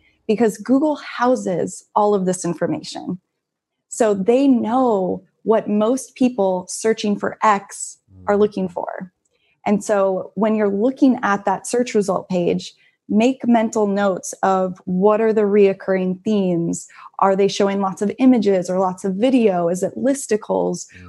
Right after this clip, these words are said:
Speaker 1: What's going on within all these pages? And how can you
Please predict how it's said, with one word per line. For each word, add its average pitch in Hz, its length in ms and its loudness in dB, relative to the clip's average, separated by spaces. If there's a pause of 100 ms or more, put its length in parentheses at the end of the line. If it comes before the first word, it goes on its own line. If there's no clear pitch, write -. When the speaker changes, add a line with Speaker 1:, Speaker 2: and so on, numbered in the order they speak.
(100)
Speaker 1:
What's 262 240 -2
going 240 240 0
on 233 200 2
within 208 300 0
all 202 220 0
these 202 240 0
pages? 196 520 0
And 202 100 -2
how 202 240 -2
can 226 200 -4
you 190 440 -4